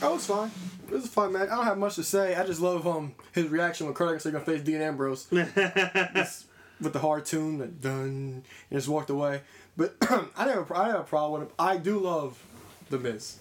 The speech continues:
Speaker 1: He was
Speaker 2: Well, yeah. I mean, the match was, like you said, it was fine. I like that The Miz, too, is saying that he's not e-, planning on using this D Q rule, that he's going to pin Dean Ambrose, uh,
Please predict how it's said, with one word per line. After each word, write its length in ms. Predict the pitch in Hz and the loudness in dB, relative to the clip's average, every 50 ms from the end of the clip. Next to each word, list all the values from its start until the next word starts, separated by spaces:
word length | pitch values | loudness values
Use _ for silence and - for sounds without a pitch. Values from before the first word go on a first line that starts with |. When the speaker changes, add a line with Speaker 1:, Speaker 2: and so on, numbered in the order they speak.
| - - - | -18 -8 -2
Speaker 1:
He 180 | 160 170 170 151 | 0 0 0 0
was 320 | 131 127 117 117 - - - - - - | -2 -4 -6 -6 -10 -14 -18 -18 -10 -4
Speaker 2:
Well, 420 | - 180 202 226 240 254 240 233 - - - - - - - - - - - | 2 4 6 6 6 4 2 -2 -8 -16 -20 -20 -20 -20 -20 -20 -10 2 6
yeah. 300 | 202 208 190 151 120 - - - - - | 6 6 6 4 2 -2 -6 -12 -6 0
I 60 | - 180 | 2 4
mean, 140 | 185 196 196 | 4 4 4
the 100 | - 165 | 4 4
match 320 | 180 180 202 214 208 - | 4 4 4 2 2 0
was, 160 | 214 190 170 - | -2 -2 2 2
like 160 | 165 165 165 | 2 2 2
you 60 | 165 156 | 0 2
said, 160 | - 156 120 | 4 2 4
it 60 | 117 123 | 4 2
was 100 | 139 - | 0 0
fine. 540 | - - 196 208 196 151 135 127 120 117 120 - - - - - - - - - - - - - - _ _ _ _ _ _ _ _ _ _ _ _ _ _ _ _ _ _ _ _ _ _ _ _ _ _ - | 2 2 4 4 4 2 0 -2 -4 -6 -10 -14 -20 -20 -20 -20 -20 -20 -20 -20 -20 -20 -20 -20 -20 _ _ _ _ _ _ _ _ _ _ _ _ _ _ _ _ _ _ _ _ _ _ _ _ _ _ 4
I 120 | 170 175 | 6 6
like 220 | 170 180 190 180 | 6 4 2 2
that 120 | 175 190 175 | 2 2 2
The 80 | 180 | 2
Miz, 320 | 170 170 170 165 160 147 - | 2 4 2 2 0 -2 -4
too, 380 | - - - 190 180 170 160 151 | 0 4 6 6 6 6 2 2
is 180 | 151 143 131 - | 0 0 0 2
saying 320 | - 160 156 151 147 143 | 2 2 4 4 2 2
that 160 | 139 135 123 | 2 0 0
he's 240 | 120 - 175 170 156 165 | 0 2 2 2 2 2
not 280 | 156 151 156 139 - 151 | 2 2 2 0 -2 -4
e-, 100 | 151 143 | -6 -6
planning 460 | - - - 151 156 156 151 143 135 | -6 -2 0 2 2 4 4 2 0
on 120 | 131 123 | 0 0
using 340 | 123 135 139 123 - 139 127 | 2 0 2 2 2 0 0
this 160 | 127 120 110 117 | 0 -2 -2 -2
D 220 | 107 135 139 127 | 0 2 2 2
Q 280 | - - - 165 160 143 | 0 0 0 0 2 2
rule, 320 | 127 117 113 113 110 110 107 | 0 0 0 0 0 0 0
that 120 | 113 110 - | 0 0 0
he's 160 | 135 131 127 | 0 2 2
going 260 | 131 127 127 127 120 | 2 2 2 0 -2
to 40 | 117 | -4
pin 260 | 98 - - 143 139 127 | -2 0 0 0 2 2
Dean 180 | 127 127 123 | 0 0 2
Ambrose, 640 | 120 120 117 107 107 110 110 110 107 101 - - - - - - - - - - _ - - - | 0 0 0 0 -2 -2 -2 -2 -2 -4 -6 -10 -14 -18 -20 -20 -20 -20 -20 -20 _ -20 -8 -2
uh, 40 | 143 | 0